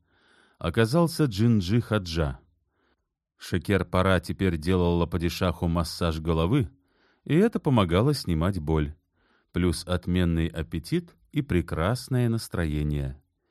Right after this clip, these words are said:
Ибрагим почувствовал себя гораздо лучше, нежели когда чёрный колдун пользовал его своими снадобьями.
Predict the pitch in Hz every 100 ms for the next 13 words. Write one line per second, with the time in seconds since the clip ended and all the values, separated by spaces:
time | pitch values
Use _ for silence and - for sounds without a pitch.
0 | _ _ _ - 90 85 95 87 101 90
1 | 92 87 110 101 - 95 92 - 92 92
2 | 78 87 135 170 139 151 151 110 - 92
3 | 87 92 80 90 87 95 85 90 85 98
4 | 92 82 80 80 85 78 131 139 - _
5 | _ _ _ 101 113 87 92 95 82 80
6 | 92 90 - 82 92 85 82 87 90 73
7 | 73 73 73 71 65